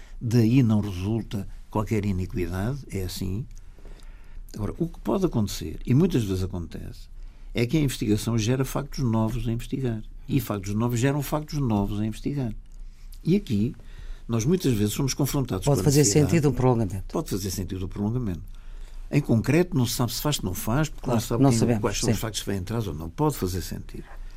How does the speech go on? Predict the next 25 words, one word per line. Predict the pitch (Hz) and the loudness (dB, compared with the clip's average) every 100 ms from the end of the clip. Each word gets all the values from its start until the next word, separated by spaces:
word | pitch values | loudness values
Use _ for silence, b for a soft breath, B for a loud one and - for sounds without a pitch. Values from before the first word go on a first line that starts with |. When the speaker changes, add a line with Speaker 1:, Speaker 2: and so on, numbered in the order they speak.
| b b b b b b - - - - | b b b b b b -12 -12 -10 0
Speaker 1:
A | - | 0
questão | - 135 | 2 2
que | - | 0
se | - | 2
põe | 123 156 | 4 6
é | 127 | 4
de | - | 2
saber | 90 90 87 | -2 -2 0
como | 123 113 | 2 2
é | |
que | 95 | 0
se | - | -2
joga | 92 92 92 | 0 2 2
isto, | 95 101 101 - 156 185 b b b - | 0 0 -2 -6 -6 -6 b b b 2
por | 127 | 6
exemplo, | 113 92 110 120 123 | 6 6 4 4 0
com | 117 117 143 104 | 2 2 4 4
as | 127 - - - - - - | 2 -2 -16 -18 -18 -12 -6
prisões | 113 104 101 | 2 4 4
preventivas, | 92 131 175 170 156 143 151 170 - | 2 4 6 6 6 6 4 -4 -6
Speaker 2:
Uhum. | 120 107 101 - - | -6 -6 -10 -12 -4
Speaker 1:
com | 113 113 110 95 - - - - - - - - | 2 4 6 4 -2 -14 -14 -14 -16 -12 -10 -2
a, | 107 90 92 | 2 2 4
a | |
redução | 98 90 - 107 92 | 2 2 0 2 2